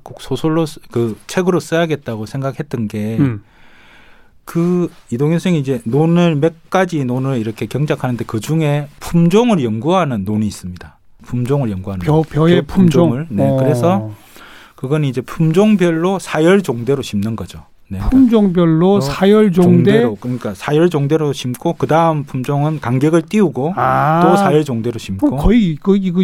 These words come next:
Speaker 2: 연구실이네요.
Speaker 1: 네,
Speaker 2: 시-,
Speaker 1: 그리고
Speaker 2: 실험 재배네요.
Speaker 1: 네, 그렇습니다.
Speaker 2: 어.
Speaker 1: 근데 그 논은 손으로 다 심는 거예요.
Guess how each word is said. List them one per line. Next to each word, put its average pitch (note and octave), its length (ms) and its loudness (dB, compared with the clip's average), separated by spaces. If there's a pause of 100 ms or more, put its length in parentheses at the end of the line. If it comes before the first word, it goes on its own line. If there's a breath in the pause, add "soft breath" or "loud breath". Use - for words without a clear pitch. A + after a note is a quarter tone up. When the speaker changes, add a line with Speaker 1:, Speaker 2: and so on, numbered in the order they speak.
(120)
Speaker 2:
연구실이네요. E3+ 1160 2
Speaker 1:
네, D#3 60 2
Speaker 2:
시-, A#2 100 -2
Speaker 1:
그리고 - 500 -10
Speaker 2:
실험 C4+ 280 6
재배네요. E3 520 0
Speaker 1:
네, A#2+ 160 0
그렇습니다. A#2+ 500 -4
Speaker 2:
어. C#3 120 0
Speaker 1:
근데 B2+ 220 -2 (100)
그 G3 1040 2
논은 F3 460 2 (160)
손으로 B3 380 0
다 G#2+ 100 -4
심는 G2 360 -10
거예요. F2+ 220 -16